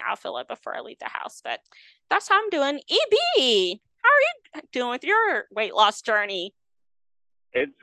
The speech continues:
Speaker 2: going. Um, of course, you know, I have started around the two twenty-five area. I'm down to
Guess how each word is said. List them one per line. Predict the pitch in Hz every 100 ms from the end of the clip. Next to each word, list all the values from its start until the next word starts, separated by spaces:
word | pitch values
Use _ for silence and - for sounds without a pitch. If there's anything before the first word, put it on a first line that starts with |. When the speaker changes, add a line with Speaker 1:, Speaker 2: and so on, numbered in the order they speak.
| 175
Speaker 2:
going. | 185 196 185
Um, | 160 160 165 151 _ -
of | 143
course, | 175 165 - _
you | 143
know, | 143
I | 139
have | 135
started | - 131 127
around | 127 123
the | 120
two | - 131
twenty-five | - 120 123 120
area. | 117 120 120 120
I'm | 113
down | 113 120
to | 120